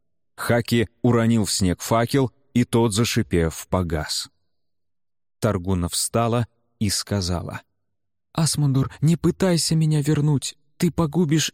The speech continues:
и меня, и нашего сына. Обезумевший от горя Асмундур пополз за ней,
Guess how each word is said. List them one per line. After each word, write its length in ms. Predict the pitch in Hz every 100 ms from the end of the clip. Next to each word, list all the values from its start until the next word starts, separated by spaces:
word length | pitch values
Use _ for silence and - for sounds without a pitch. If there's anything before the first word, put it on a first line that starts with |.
| -
и 140 | 190
меня, 420 | 180 170 160 147 - -
и 100 | 160
нашего 460 | 160 147 - 135
сына. 460 | 143 - 151 104 82 - _ _ _ _ _ _ _ _ _
Обезумевший 800 | - 98 120 113 139 123 - 123
от 100 | 113
горя 300 | 98 117 113 -
Асмундур 600 | 123 - 110 104 98 95
пополз 600 | 107 98 - 113 101 -
за 280 | 87 98
ней, 420 | 98 110 131 131